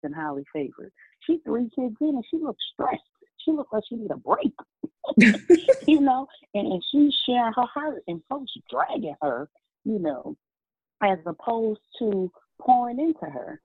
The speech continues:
Speaker 1: And I'm glad that she had a table to sit at. And I, I know we, this isn't all about her 'cause we wanna talk about, you know, mental health in general. But I think that one of the biggest mistakes we make is to completely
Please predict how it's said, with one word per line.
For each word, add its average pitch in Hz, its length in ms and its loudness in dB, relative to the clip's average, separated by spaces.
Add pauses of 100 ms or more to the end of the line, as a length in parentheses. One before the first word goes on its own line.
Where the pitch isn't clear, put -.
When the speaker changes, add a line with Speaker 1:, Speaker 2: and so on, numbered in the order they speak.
(320)
Speaker 1:
And 226 80 -4
I'm 247 160 -4
glad 269 240 -2
that 233 180 -2
she 214 80 -4
had 190 320 -2
a - 160 -8 (100)
table 160 300 -4
to 135 80 -12 (120)
sit 190 120 -4
at. - 220 -8 (120)
And - 120 -16
I, - 380 -14
I - 40 -6
know 156 180 -2
we, 151 140 -2 (240)
this 196 140 -10
isn't 147 260 -6
all 151 260 -2
about 131 280 -4 (100)
her 247 240 -8
'cause 175 160 -8
we 190 100 -4
wanna 190 320 -12
talk 185 220 -12
about, 147 340 -8 (280)
you 185 100 -6
know, 139 200 -4
mental 156 360 -6
health - 180 -20 (120)
in 123 120 -18
general. 202 440 -8 (420)
But 160 160 -4
I 185 180 -4
think 202 200 -8
that 156 140 -2
one 190 200 -4
of 170 160 -10
the 151 80 -4 (140)
biggest 185 420 -4
mistakes 160 540 -8
we - 80 -4
make 156 340 -4 (460)
is 330 180 -4
to 147 60 -12
completely 202 1300 -6